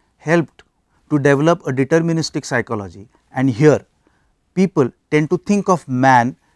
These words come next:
can make alterations in the environmental systems endlessly and bring about solutions for any problem for the present and in the future. The welfare governments in the developing world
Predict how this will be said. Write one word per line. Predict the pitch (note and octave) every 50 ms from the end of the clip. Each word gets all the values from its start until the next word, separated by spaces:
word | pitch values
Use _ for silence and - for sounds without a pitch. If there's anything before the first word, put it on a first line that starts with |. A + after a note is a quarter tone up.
| _ _
can | - E3 F3+ F3+ E3 C#3+ - _ _
make | - C3 D3 D#3 C#3+ - -
alterations | C3 C3+ C#3 - F3 E3 D3+ C3+ G#2+ - - F#2 E2+ - - - _ _ _ _ _ -
in | - C#3+
the | C#3+ D#3
environmental | D3 D3 C#3+ D3+ D3+ D3 D#3 D3+ D3 - D3+ C#3+
systems | - D#3 C#3+ - - F3+ E3 - - _ -
endlessly | - D#3 D#3+ D#3+ D#3+ F3 F#3+ F3 - - B2 G#2+ G#2+ - _ _ _ _ _
and | - C#3+ D3+ D3+ C3 B2+
bring | B2+ D#3 F#3+ G#3+ G#3
about | F#3 D3 C3 B2+ B2+ C3+ C3+
solutions | - - D3 D3+ F3 F3 - - D3+ C#3 C#3 -
for | - - E3 E3+ - _ -
any | D#3+ E3 E3 F3+
problem | F3 - E3 D3+ C3+ A2+ A#2 A2+ A2 A2+ - _ _ _ _ _
for | - C3 A#2+
the | A#2 B2
present | - - D3+ D#3 D#3+ D3 F3 F#3+ F3+ - -
and | B2+ C3+ C#3+ D3+ D3+ D3 -
in | - C3 C3
the | B2+
future. | - - A#2+ G#2+ F#2+ - G2+ E2+ _ _ _ _ _ _ _ _ _ _ _ _ _ _ _ _ _ _ -
The | C3 C3+ C3
welfare | C3 D#3+ E3 E3 - - G3+ G3+ F#3+
governments | E3+ F3+ F3 F3+ F3+ F#3+ F#3+ G3 G3+ F3+ -
in | G3 F#3
the | F3+
developing | D#3+ D3 D3+ C#3+ C#3+ D#3 E3 - - F3 F3 D3+ C3+
world | C3 B2 A#2+ A#2+